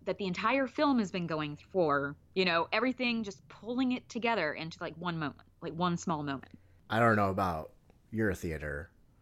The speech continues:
Speaker 2: but when that, when that ended, I know it wasn't this long, but it felt like there was a minute of silence. And then when the credits started going,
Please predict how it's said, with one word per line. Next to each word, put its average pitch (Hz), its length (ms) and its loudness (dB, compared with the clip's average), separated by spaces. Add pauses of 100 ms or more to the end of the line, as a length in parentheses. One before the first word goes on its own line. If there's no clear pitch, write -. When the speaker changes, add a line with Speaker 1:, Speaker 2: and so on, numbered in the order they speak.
(380)
Speaker 2:
but 95 100 0
when 98 200 0
that, 101 340 0 (160)
when 107 220 0
that 104 200 4
ended, 107 440 4 (360)
I 143 120 6
know 135 240 10
it 123 80 4
wasn't 127 320 6
this 120 220 4
long, 113 200 6
but 107 140 4
it 117 80 2
felt 135 300 8
like 113 200 6
there 110 140 4
was 101 160 2
a 101 60 4
minute 110 420 6
of 87 100 0
silence. 78 800 -2 (960)
And 101 320 -4
then 95 180 0
when 92 160 0
the 82 320 -4 (140)
credits 92 440 0
started 78 380 -4
going, 76 480 -8